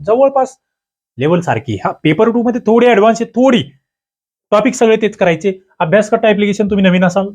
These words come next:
डाउनलोड करून घ्या. बरेचसे आपल्याकडे गृहिणी जॉईन होत आहेत, कारण की, अ, शिक्षक भरती आहे, बऱ्याच जणांचे लग्न झालेले आहेत. अ, त्यामुळे इथे थोडंसं वेळेचं लाईव्हच्या याच्यामध्ये बऱ्याच जणांना प्रॉब्लेम येतात की आम्हाला, आम्हाला त्या वेळेवर लाईव्ह बघता येत नाहीये.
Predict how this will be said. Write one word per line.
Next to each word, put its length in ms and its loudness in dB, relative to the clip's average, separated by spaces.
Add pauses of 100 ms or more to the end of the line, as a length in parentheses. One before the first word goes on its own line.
डाउनलोड 340 0
करून 180 2
घ्या. 180 2 (640)
बरेचसे 360 -2
आपल्याकडे 520 2
गृहिणी 440 0
जॉईन 220 2
होत 120 -6
आहेत, 200 -2
कारण 160 -6
की, 300 -6
अ, 380 0 (280)
शिक्षक 260 -6
भरती 260 0
आहे, 300 0 (540)
बऱ्याच 160 0
जणांचे 280 0
लग्न 200 0
झालेले 220 0
आहेत. 240 2 (600)
अ, 360 2 (540)
त्यामुळे 500 2
इथे 280 -2
थोडंसं 300 -2
वेळेचं 380 2
लाईव्हच्या 540 0
याच्यामध्ये 340 -6
बऱ्याच 200 0
जणांना 200 -4
प्रॉब्लेम 300 -2
येतात 180 -4
की 120 -4
आम्हाला, 220 0
आम्हाला 320 -2
त्या 80 4
वेळेवर 320 4
लाईव्ह 240 0
बघता 240 -4
येत 140 -2
नाहीये. 200 -4